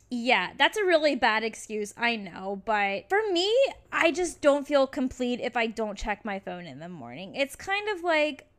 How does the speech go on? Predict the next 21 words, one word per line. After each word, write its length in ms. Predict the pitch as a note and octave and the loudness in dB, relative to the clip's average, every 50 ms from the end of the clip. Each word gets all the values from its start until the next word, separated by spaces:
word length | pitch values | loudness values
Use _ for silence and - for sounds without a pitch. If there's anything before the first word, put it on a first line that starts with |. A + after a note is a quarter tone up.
| _ _ _ _ _ _ _ _ _ - | _ _ _ _ _ _ _ _ _ -2
a 80 | D4 D4 | 0 2
little 300 | D4 D4 C#4+ C#4+ C#4 C4 | 4 4 4 4 2 0
pick-me-up 680 | C4+ - - C4 A3+ - - C4 B3 A#3+ A#3 A3+ - | -2 -4 -4 -4 -4 -4 -4 -4 -2 -2 -2 -4 -4
in 140 | - B3 A#3+ | -6 -8 -6
the 60 | B3 | -6
morning 560 | B3 A#3+ A#3+ A#3+ A#3+ A#3+ A#3 A#3+ A#3+ A#3+ A#3+ | -4 -4 -4 -2 -2 -2 -4 -4 -6 -8 -8
to 100 | A#3 B3+ | -10 -10
just 220 | A#3+ A3+ A#3 - - | -10 -10 -12 -14 -14
help 280 | - - B3+ A#3+ - | -12 -10 -10 -8 -8
me 460 | - B3+ B3+ B3 B3 A#3+ A#3+ A#3+ - _ _ _ _ _ _ _ _ _ _ _ _ _ _ _ _ _ _ | -6 -6 -4 -2 -2 -4 -4 -6 -8 _ _ _ _ _ _ _ _ _ _ _ _ _ _ _ _ _ _
feel 180 | - B3+ B3 | -4 -2 0
like 240 | A#3+ A#3+ A3+ A3+ A3 | 2 2 2 0 0
I 140 | - A3+ A#3 | -4 -6 -6
can 180 | - B3 A3+ G#3+ | -6 -6 -8 -6
get 180 | A3 A3 G#3 | -6 -6 -6
through 120 | - A3+ A3+ | -6 -6 -4
my 180 | A3+ G#3+ A3 | -4 -4 -4
day 380 | A3 A3 G#3+ G3+ G3+ G#3 G#3 G3+ | -4 -4 -2 -2 -2 -2 -4 -6
now 240 | G#3 G#3+ G#3 G3+ G3+ | -6 -4 -4 -4 -2
that 180 | G#3 G#3+ G#3+ | -2 -2 -2
I've, 280 | G#3 G3 G3+ G3+ G3+ | -2 -2 -2 -4 -6